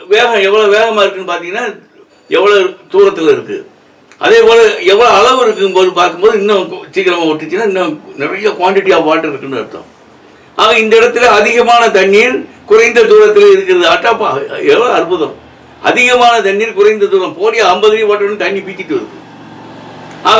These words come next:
வாட்டர் டிவைனிங் என்பதற்கு இதை யூஸ் பண்றதுக்கு நான் என்ன சொன்னேன், ரெண்டு ராடை நீங்க பிடிச்சிட்டு நீங்க அந்த அவருடைய இடத்துல கொஞ்சம் கொஞ்சமா நடந்து வரணும். இதை நான் உங்களுக்கு ஒரு செயல்ல காமிக்கிறேன், எப்படின்னு காமிக்கிறேன். பார்க்கும்போது நீங்களே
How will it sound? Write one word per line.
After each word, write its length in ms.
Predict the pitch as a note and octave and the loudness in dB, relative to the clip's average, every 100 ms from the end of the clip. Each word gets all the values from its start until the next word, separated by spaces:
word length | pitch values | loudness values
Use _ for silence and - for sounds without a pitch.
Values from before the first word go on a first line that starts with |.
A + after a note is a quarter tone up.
| A#3 F3+ | 2 2
வாட்டர் 440 | G#3 A3 A#3+ B3 | 2 0 2 2
டிவைனிங் 440 | G3 G3+ G3+ G#3 G3+ | 4 4 4 2 0
என்பதற்கு 380 | F3 E3 E3 E3 | 0 -2 -2 0
இதை 140 | F#3 F3 | 0 2
யூஸ் 180 | F3 E3 | 0 0
பண்றதுக்கு 400 | D#3 C#3+ C3 G#3 A3+ - - | -4 -4 -2 -2 -2 -6 -10
நான் 140 | D3+ E3+ | -4 -2
என்ன 120 | F3 | -2
சொன்னேன், 300 | C#3+ F#3+ A3+ - - | -2 -2 -4 -10 -8
ரெண்டு 240 | D3 F3 F3+ E3 | -4 -2 -2 0
ராடை 220 | D#3+ F3 E3+ D#3+ | 0 0 0 0
நீங்க 140 | D3 - - | 0 -4 -6
பிடிச்சிட்டு 340 | F3 D#3+ E3+ G#3+ - - - | -8 -4 2 2 2 -8 -8
நீங்க 160 | D#3+ E3+ | -4 -2
அந்த 140 | E3 D#3+ | 0 2
அவருடைய 440 | D#3 F3+ E3+ D#3+ | 2 2 2 4
இடத்துல 300 | G3 G#3 G3+ F#3+ E3+ | 2 2 2 0 -2
கொஞ்சம் 200 | F3+ F3+ | -2 0
கொஞ்சமா 240 | F3 E3+ G3+ | 0 0 0
நடந்து 240 | E3 F3 F3 | 0 0 0
வரணும். 300 | C#3 B2 G#2 - - _ _ _ _ _ _ _ _ _ _ _ - | 0 -2 -12 -16 -20 _ _ _ _ _ _ _ _ _ _ _ -4
இதை 100 | F3 | 0
நான் 160 | F#3 E3+ | 2 0
உங்களுக்கு 280 | E3 D#3+ D#3 | -2 -2 2
ஒரு 80 | C#3+ C#3+ | 2 2
செயல்ல 300 | D#3+ E3+ E3 C#3+ | 0 2 0 0
காமிக்கிறேன், 380 | C#3+ D3 C3+ A#2 | 0 0 -2 -2
எப்படின்னு 280 | C3 C3+ | -6 -4
காமிக்கிறேன். 400 | B2 B2 A2+ E3 - - - - | -4 -4 -4 -4 -6 -16 -16 -2
பார்க்கும்போது 420 | E3+ F3+ D#3 C#3+ F#3 | 0 0 0 2 2
நீங்களே 280 | D#3 D3+ | 0 0